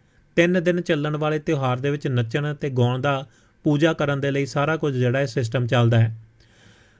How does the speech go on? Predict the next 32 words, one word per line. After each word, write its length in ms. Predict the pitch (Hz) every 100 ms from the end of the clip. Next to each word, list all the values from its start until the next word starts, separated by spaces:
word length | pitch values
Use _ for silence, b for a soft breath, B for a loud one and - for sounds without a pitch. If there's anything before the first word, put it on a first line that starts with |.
| b
ਪੂਰਨਮਾਸ਼ੀ 600 | - 165 208 202 185 185 196
ਨੂੰ 140 | 196
ਲੈ 120 | 165
ਕੇ 160 | 165 185
ਕਿਹੜੀਆਂ 420 | 180 175 208 202
ਮਿੱਥਾਂ 320 | 151 143 151
ਤੇ 120 | 151
ਕਥਾਵਾਂ 560 | 165 151 - 135 123 120
ਵੀ 140 | 117
ਨੇ? 140 | 120 156 - _ _ _ -
ਯੂਰਪ 480 | 127 113 131 175 180 _ -
ਦੇ 140 | 147 156
ਵਿੱਚ 260 | 156 151
ਜਿਹੜਾ 260 | 143 139 156
ਪੁਰਾਣੇ 420 | - 143 127 143
ਸਮੇਂ 280 | - 135 131
ਤੋਂ 200 | 131 143 - B B B B
ਪੂਰਨਮਾਸ਼ੀ 640 | 151 160 190 185 165 - 170
ਨੂੰ 120 | 175
ਕੁਝ 220 | 175 175
ਲੋਕਾਂ 420 | 175 135 131 147
ਦੇ 60 | 151
ਵਿੱਚ 160 | 156 156
ਪਾਗਲਪਨ 640 | - 131 127 139 147 147
ਪੈਦਾ 320 | 147 131 127
ਕਰਨ 240 | 123 131 123
ਵਾਲਾ 280 | 123 127 135
ਦਿਨ 240 | 123 123
ਮਨਾਇਆ 340 | 120 120 120
ਜਾਂਦਾ 340 | 123 120 120 120
ਰਿਹਾ 160 | 127
ਹੈ। 120 | 127